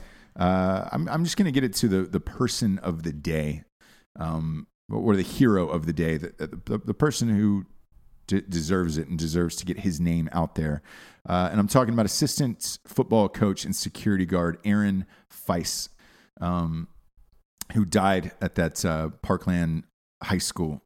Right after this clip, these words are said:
Uh, he was, uh, a teacher there. He was, uh, a football coach there. He had, uh, by, by the pictures online, he had a, he had a very young daughter as well. And, uh, when this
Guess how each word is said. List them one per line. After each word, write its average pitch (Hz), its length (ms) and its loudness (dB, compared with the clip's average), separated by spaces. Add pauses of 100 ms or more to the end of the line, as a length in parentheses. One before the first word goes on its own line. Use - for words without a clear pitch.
(120)
Uh, 82 400 -4 (100)
he 104 200 2
was, 98 420 2 (520)
uh, 85 340 -2
a - 60 -6
teacher - 440 2
there. 113 340 4 (160)
He 95 120 2
was, 87 260 0
uh, 85 320 2
a - 20 -10
football 110 380 0
coach - 420 -2
there. 87 360 2 (760)
He 101 140 4
had, 101 260 4
uh, 90 520 2 (380)
by, 104 440 2
by 107 140 4
the 101 100 2
pictures 117 360 2
online, 92 380 4
he 90 80 2
had 90 100 4
a, 87 160 4
he 95 60 0
had 95 100 4
a 85 40 0
very 98 320 2
young 87 500 0 (200)
daughter 80 540 -2
as 80 160 -6
well. 80 460 -2 (160)
And, 80 420 0
uh, 76 380 -2 (220)
when 95 320 2
this - 420 0